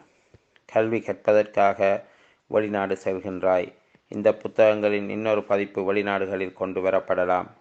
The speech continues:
ஆனால் நான்கு புத்தகங்களின் முதல் பதிப்பும் நம் தாய் நாட்டில்தான் வெளிவர வேண்டும். நீயும் உன் மறுபாதியும் ஒரு ஆனந்தமான முனிவர் என்ற நூலை என் திருவடி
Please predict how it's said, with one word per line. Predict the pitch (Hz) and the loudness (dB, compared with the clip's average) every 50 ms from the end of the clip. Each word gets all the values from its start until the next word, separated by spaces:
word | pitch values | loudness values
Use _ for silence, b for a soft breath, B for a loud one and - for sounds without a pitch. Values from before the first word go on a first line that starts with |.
| _ _ _ | _ _ _
ஆனால் | - - 101 101 98 92 92 90 90 - - | -2 0 0 2 2 2 0 0 -2 -4 -8
நான்கு | - 95 98 104 110 110 101 104 | -6 -2 0 0 0 0 -2 -4
புத்தகங்களின் | 98 - 107 104 - 107 104 101 101 98 98 95 95 95 | -4 -4 -6 0 2 2 4 4 2 0 -4 -4 -6 -6
முதல் | 95 95 98 104 104 104 | -6 -2 0 0 0 2
பதிப்பும் | - - 98 95 98 95 - - 98 95 92 - - | 2 0 0 0 0 -2 -4 -6 -6 -6 -8 -12 -10
நம் | - 95 95 92 | -8 -8 -8 -6
தாய் | - - 101 101 104 | -2 0 2 2 2
நாட்டில்தான் | 104 98 101 98 - - 95 90 - - 95 95 95 | 2 0 -2 -2 -4 -6 -8 -6 -2 -2 -2 0 -2
வெளிவர | 92 92 92 90 92 90 90 | -2 -2 -2 0 0 0 0
வேண்டும். | 87 90 90 90 87 87 87 85 - _ _ b b b b b b b b b b b b b - - | -2 -2 -4 -4 -4 -6 -6 -8 -10 _ _ b b b b b b b b b b b b b -10 -6
நீயும் | 107 113 117 113 113 110 110 107 | -4 -2 0 0 0 0 -2 -4
உன் | - 101 104 104 | -4 -4 -4 -2
மறுபாதியும் | 98 98 101 107 104 104 107 104 101 104 101 101 98 | 0 2 2 2 4 4 4 4 2 0 -2 -4 -2
ஒரு | 95 98 98 95 | -2 0 2 2
ஆனந்தமான | 92 95 101 104 104 101 98 98 95 98 95 95 95 | 4 2 2 0 -2 -2 -2 -2 -2 -2 -4 -4 -4
முனிவர் | 92 95 92 98 98 92 95 92 - - | -4 -4 -4 -4 -2 -2 -2 -2 -2 -4
என்ற | - 92 90 95 92 | -8 -6 -4 -4 -4
நூலை | 92 92 95 98 98 95 98 95 95 - - _ _ _ | -4 -4 -4 -4 -2 0 0 0 -2 -4 -10 _ _ _
என் | - 92 98 98 95 | -8 -6 -6 -6 -6
திருவடி | - 101 101 104 101 101 98 98 95 | -4 -4 -2 0 0 0 0 -2 -4